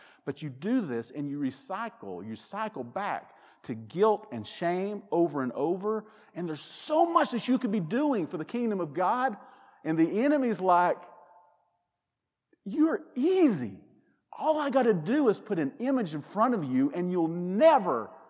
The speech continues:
never, never let the world know about this Jesus that I hate.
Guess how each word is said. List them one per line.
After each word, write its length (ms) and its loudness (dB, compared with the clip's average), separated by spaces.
never, 880 4
never 500 4
let 180 6
the 60 0
world 340 4
know 400 -4
about 240 0
this 300 -4
Jesus 500 -4
that 100 -4
I 120 -2
hate. 260 -14